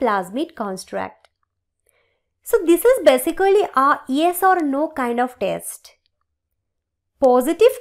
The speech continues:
clone will be amplified and the negative clone will not be amplified. So we will see the method here. Step one, design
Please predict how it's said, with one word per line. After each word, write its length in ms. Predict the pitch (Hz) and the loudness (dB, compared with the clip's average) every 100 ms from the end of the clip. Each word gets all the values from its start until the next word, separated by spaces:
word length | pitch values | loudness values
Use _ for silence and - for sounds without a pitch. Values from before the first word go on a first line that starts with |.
| - | -6
clone 440 | 269 285 381 339 | 0 2 0 -2
will 240 | 240 220 214 | -4 -8 -8
be 180 | 269 - | -10 -8
amplified 720 | 214 196 190 262 311 427 539 - _ _ _ _ _ - | -8 -8 -8 -6 -2 0 -2 -6 _ _ _ _ _ -8
and 200 | 262 269 | -4 -4
the 60 | 254 | -4
negative 680 | 233 240 339 359 415 - | -2 -2 -2 -2 -2 -4
clone 320 | 233 214 294 539 _ _ _ - | -6 -4 -4 -6 _ _ _ -4
will 280 | 359 494 302 | 2 4 4
not 340 | 277 330 330 | 0 -2 -4
be 140 | 262 226 | -6 -6
amplified. 800 | 190 185 190 190 190 196 - - _ _ _ _ _ _ _ _ _ _ _ _ | -6 -10 -12 -10 -10 -12 -18 -20 _ _ _ _ _ _ _ _ _ _ _ _
So 220 | - 415 | -6 -2
we 160 | 370 330 | 0 0
will 180 | 349 453 - | -2 -4 -4
see 160 | 269 | -4
the 140 | 311 330 | -2 -2
method 540 | 233 196 240 226 196 | -4 -4 -2 -2 -2
here. 440 | 185 185 190 214 _ _ _ _ _ _ _ _ _ _ | -6 -6 -8 -12 _ _ _ _ _ _ _ _ _ _
Step 520 | - - 392 480 - | -16 -2 2 2 -2
one, 460 | 226 208 185 214 339 _ _ _ _ _ _ _ _ - | -2 0 0 -6 -14 _ _ _ _ _ _ _ _ -8
design 500 | 240 311 294 370 508 | -2 0 0 0 0